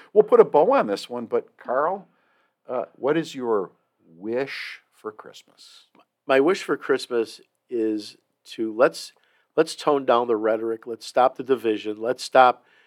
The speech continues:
Speaker 2: trying to get one over on somebody else. Let's stop trying to make somebody look bad to make yourself look good. And how about a little pay it forward and do a good deed for somebody?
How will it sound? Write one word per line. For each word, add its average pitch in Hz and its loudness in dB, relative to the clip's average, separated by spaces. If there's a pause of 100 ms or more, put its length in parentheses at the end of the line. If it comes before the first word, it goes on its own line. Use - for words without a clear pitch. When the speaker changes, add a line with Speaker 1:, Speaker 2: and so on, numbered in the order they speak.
(180)
Speaker 2:
trying 143 2
to 147 -4
get 139 4
one 131 2
over 120 2 (120)
on 120 -12
somebody 120 -4
else. 107 -2 (580)
Let's 127 4
stop - 6
trying 131 -2
to 123 -6
make 131 -8
somebody 131 -2
look 123 -4
bad 113 4
to - -14
make 110 -2
yourself 113 -2
look - 0
good. 110 0 (580)
And 139 -2
how 175 -4
about 208 4
a 202 0
little 180 -2
pay - -4
it 165 -6
forward 143 2
and 117 -8
do 147 -2
a 143 0
good 123 -4
deed 120 -4
for 95 -14
somebody? 92 -14